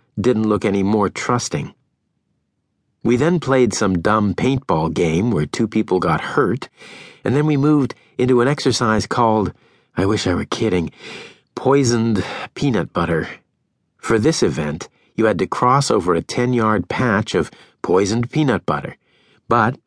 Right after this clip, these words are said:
as Miz Owens explained, "Only two of you can wear the anti-poison shoes to get across at a time." In short, you had to carry other team members on your back.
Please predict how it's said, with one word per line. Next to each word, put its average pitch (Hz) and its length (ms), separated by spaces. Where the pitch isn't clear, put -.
as 101 180
Miz 113 240
Owens 117 380
explained, 95 640
"Only 196 500
two 285 300
of 349 140
you 196 400
can 208 220
wear 208 240
the 175 300
anti-poison 208 1300
shoes 269 680
to - 160
get 226 220
across 285 580
at 202 220
a 247 100
time." 175 720
In 98 160
short, 107 520
you 117 140
had 110 120
to - 80
carry 131 520
other 123 240
team 135 340
members 87 480
on 107 200
your 95 100
back. - 580